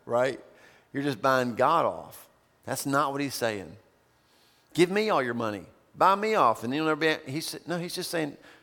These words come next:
"Shift your paradigm. Build treasure in heaven.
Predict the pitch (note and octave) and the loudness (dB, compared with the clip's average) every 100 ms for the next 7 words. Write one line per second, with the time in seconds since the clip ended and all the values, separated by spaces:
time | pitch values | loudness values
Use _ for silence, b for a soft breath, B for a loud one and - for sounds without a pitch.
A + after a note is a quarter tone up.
0 | B - - G#3 - F#3 - G#3 D#3+ G2 | B -10 -6 -4 -4 -8 -8 -8 -6 -8
1 | G2+ F2+ _ _ _ _ _ _ _ _ | -10 -16 _ _ _ _ _ _ _ _
2 | _ _ _ _ _ _ _ _ _ _ | _ _ _ _ _ _ _ _ _ _
3 | _ _ _ _ _ _ F#2 C#3 E3+ D#3 | _ _ _ _ _ _ -4 2 4 4
4 | B2+ G2+ G#2 - B2+ B2 A#2+ A2+ B2 G#2+ | 2 -4 -12 -4 -2 -2 -4 -4 -4 -6
5 | F#2 | -10